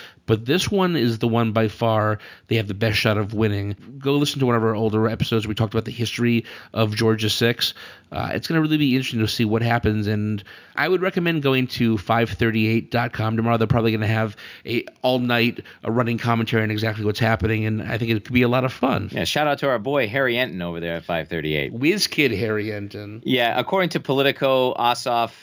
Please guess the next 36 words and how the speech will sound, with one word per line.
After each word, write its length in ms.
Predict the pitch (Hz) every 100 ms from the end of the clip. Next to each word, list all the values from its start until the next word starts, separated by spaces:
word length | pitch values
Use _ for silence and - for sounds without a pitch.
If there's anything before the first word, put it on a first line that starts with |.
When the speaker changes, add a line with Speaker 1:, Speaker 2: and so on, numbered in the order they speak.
| -
Speaker 2:
uh, 460 | 110 104 104 101 -
is 420 | 104 101 95 90
anywhere 520 | 120 117 107 110 107
from 380 | 101 104 95 92
dead 220 | 85 104 107
even 520 | 135 139 131 127 117
to 120 | 117
having 300 | 104 98 90
a 20 |
seven-point 640 | - 107 92 87 98 92 82
lead, 460 | 87 90 90 87 - _ - _ -
uh, 60 | 82
in 180 | 95
this 220 | 95 90 95
race. 240 | 95 92
But 180 | 98 98
as 320 | 98 98 -
we 160 | 156 175
learned 420 | 196 120 117 117
in 140 | 110
November, 640 | 113 107 117 113 120 117 123 - _ - _ _ _ _ _ _ _ 101
you 100 | 87
know, 180 | 78 80
pre-election 560 | 143 123 120 113 107
polling 460 | 90 120 113 107 87
doesn't 240 | 117 110
Speaker 1:
<laughs> 80 | 131
Speaker 2:
always 220 | 120 110
hold 260 | 113 104 90
up. 200 | 87 82
So 260 | - 95 92
it's 300 | 98 87 -
gonna 240 | 113 104
have 180 | 120 110
to 80 | 110
be 340 | 113 113 101